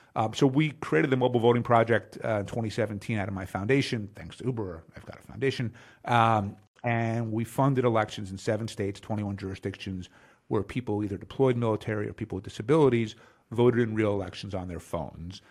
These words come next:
Um, it worked. Still got a lot of shit from the cybersecurity community, so I decided, "You know what? I'm gonna build my own mobile voting technology." So here we are, ten million dollars in three years later. Um,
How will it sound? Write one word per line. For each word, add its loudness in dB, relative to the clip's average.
Um, -2
it -4
worked. -2
Still -2
got 0
a -2
lot 2
of -2
shit -8
from -8
the -8
cybersecurity -2
community, -2
so -6
I -8
decided, -4
"You -6
know 0
what? 0
I'm -10
gonna -6
build -6
my -10
own 0
mobile -2
voting -6
technology." -10
So -6
here 6
we 6
are, 6
ten -4
million 0
dollars -2
in -8
three -4
years -6
later. 6
Um, -2